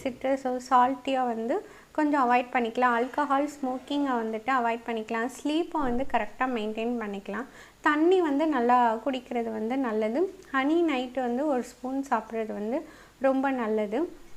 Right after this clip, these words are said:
சர்டைன் ட்ரக்ஸ்னால அல்சர் வருதுன்னா, அந்த ட்ரக்ஸை வந்து என்னன்னு கேட்டு அதை நிப்பாட்டணும்னா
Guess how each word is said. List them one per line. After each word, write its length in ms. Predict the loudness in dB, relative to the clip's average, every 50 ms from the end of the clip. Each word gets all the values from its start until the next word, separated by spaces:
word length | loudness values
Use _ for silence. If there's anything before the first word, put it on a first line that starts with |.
| -14 -12 -12 -14 -14 -16 -18 -20 -20 -20 -20 -20 -14 -8 -6
சர்டைன் 480 | -2 2 2 2 4 4 2 2 2 2
ட்ரக்ஸ்னால 560 | 2 0 -2 -2 -6 -2 0 2 4 4 4 2 2
அல்சர் 340 | 2 0 -2 -2 -2 -2 0
வருதுன்னா, 340 | 0 -2 -2 0 0 2 2 2 2
அந்த 160 | 2 2 2
ட்ரக்ஸை 460 | 0 0 -2 -2 -4 -2 -2 0 0
வந்து 300 | 0 0 0 0 0 0
என்னன்னு 400 | 0 0 0 0 0 0 -2 -4
கேட்டு 440 | -2 -2 -2 -2 -2 -2 -4 -4 -4 -6 -10 -20 -20 -20 -10 -4
அதை 220 | -2 0 2 2 2
நிப்பாட்டணும்னா 920 | 2 0 0 0 0 0 2 2 2 2 2 0 -2 -2 -2 -2 0